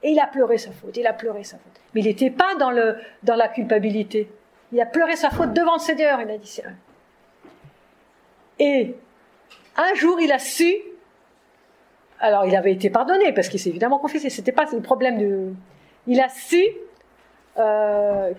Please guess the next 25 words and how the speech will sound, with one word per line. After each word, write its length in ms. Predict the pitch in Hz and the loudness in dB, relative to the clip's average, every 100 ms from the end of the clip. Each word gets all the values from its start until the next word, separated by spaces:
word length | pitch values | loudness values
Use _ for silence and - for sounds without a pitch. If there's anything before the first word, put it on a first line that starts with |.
| - | -4
qu'il 180 | 302 302 | 0 2
avait 380 | 285 285 277 269 - | 0 0 0 -2 -2
accédé 720 | 254 - - 285 254 285 339 - - _ | -2 -2 -2 0 2 0 -4 -10 -20 _
au 140 | 247 214 | 2 2
repentir 580 | 302 302 277 269 302 330 - - | 0 0 -2 0 -2 -2 -10 -2
parfait. 400 | - - - 175 - _ _ _ _ _ _ | -2 -2 -8 -8 -10 _ _ _ _ _ _
Comment ? 400 | - 277 254 - - _ _ - - _ - | -2 0 -2 -6 -14 _ _ -20 -20 _ -2
Parce 220 | 156 - | -2 0
que 300 | 294 269 - | 0 0 -2
cette 300 | - 226 - | -2 -4 0
tentation 720 | 392 403 320 - - 233 247 - _ _ _ | -2 0 -4 -4 -4 -4 -4 -12 _ _ _
ne 80 | 202 | -6
s'est 200 | - 247 | 0 0
jamais 460 | - 339 339 330 311 | 2 0 0 -2 -4
plus 320 | - 269 294 | 2 2 4
représentée 680 | 226 254 - 247 233 233 233 | 4 2 0 -2 -2 0 0
à 80 | 196 | 0
lui. 340 | 165 - - _ _ _ _ _ _ _ _ _ _ | -6 -14 -16 _ _ _ _ _ _ _ _ _ _
Il 140 | 226 | 0
n'a 160 | 226 - | 0 0
jamais 340 | - 330 285 | 0 2 2
plus 160 | 269 262 | 0 0
eu 100 | 254 | 2
cette 200 | 254 226 | 0 -2
tentation. 420 | 208 - - - | -4 -4 -8 -14